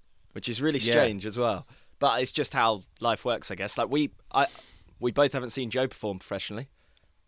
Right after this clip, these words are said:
Speaker 1: Have we?
Speaker 2: No.
Speaker 1: Other than,
Speaker 2: No,
Speaker 1: other
Speaker 2: no,
Speaker 1: than,
Speaker 2: no.
Speaker 1: like, I know you guys did Edinburgh Fringe, but, like, we've not, we've not seen him do, 'cause he's on the cruise ships, so it's been <laughs> really hard to
Speaker 2: Yeah,
Speaker 1: sort
Speaker 2: yeah.
Speaker 1: of
Speaker 2: Well, and, and, and I've, and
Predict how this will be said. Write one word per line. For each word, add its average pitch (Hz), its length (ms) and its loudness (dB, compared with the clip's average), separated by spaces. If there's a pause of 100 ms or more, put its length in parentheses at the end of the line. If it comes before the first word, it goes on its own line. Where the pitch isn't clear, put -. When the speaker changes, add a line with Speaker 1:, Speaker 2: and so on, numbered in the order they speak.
(160)
Speaker 1:
Have 147 100 2
we? 101 160 -4 (180)
Speaker 2:
No. 117 260 2 (100)
Speaker 1:
Other 147 220 6
than, 139 120 0
Speaker 2:
No, - 60 2
Speaker 1:
other 151 200 4
Speaker 2:
no, 147 100 4
Speaker 1:
than, 143 100 0
Speaker 2:
no. 90 60 -6 (120)
Speaker 1:
like, 131 240 2
I 131 100 2
know 135 80 -2
you 127 160 0
guys 123 240 0
did 120 140 -4
Edinburgh 113 300 -2
Fringe, 117 440 -4
but, 107 140 0
like, 104 320 0
we've 113 180 -4
not, 113 200 -4 (580)
we've 113 160 -8
not 120 260 -4
seen 123 260 -4
him 113 220 -6
do, 107 480 -2 (280)
'cause 135 160 -4
he's 147 120 -2
on 139 80 0
the 123 60 -6
cruise 170 200 -2
ships, - 360 -10 (140)
so 123 120 -4
it's 110 100 -2
been 151 120 2
<laughs> 165 100 4
really 190 140 10
hard 165 240 8
to 117 60 6
Speaker 2:
Yeah, 127 140 8
Speaker 1:
sort 139 140 8
Speaker 2:
yeah. 143 60 4 (180)
Speaker 1:
of - 420 -6
Speaker 2:
Well, 135 100 2
and, 139 160 2
and, 139 100 2 (100)
and 139 100 4
I've, 139 220 4
and 127 40 0